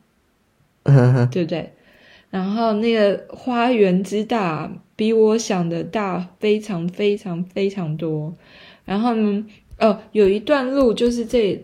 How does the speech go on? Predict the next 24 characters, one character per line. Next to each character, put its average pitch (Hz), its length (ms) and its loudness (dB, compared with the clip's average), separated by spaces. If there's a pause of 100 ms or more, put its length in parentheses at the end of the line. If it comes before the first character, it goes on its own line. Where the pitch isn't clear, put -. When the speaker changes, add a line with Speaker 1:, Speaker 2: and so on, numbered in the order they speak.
(380)
Speaker 2:
有 185 80 -4
没 190 60 0
有？ 185 140 -2
你 175 100 -2
记 226 160 -6
得 185 160 -4
吗？ 175 180 -4
就 196 80 -4
是 226 120 -4
他 240 120 -8
们 214 300 -4
有 175 240 0
那 214 160 -6
个 196 320 -2 (1000)
树 233 520 2
做 226 260 2
出 226 220 0
来 170 180 0
的 180 120 -2
隧 180 380 0
道， - 360 -6 (400)
有 190 80 -6
没 202 100 0
有？ 170 180 -4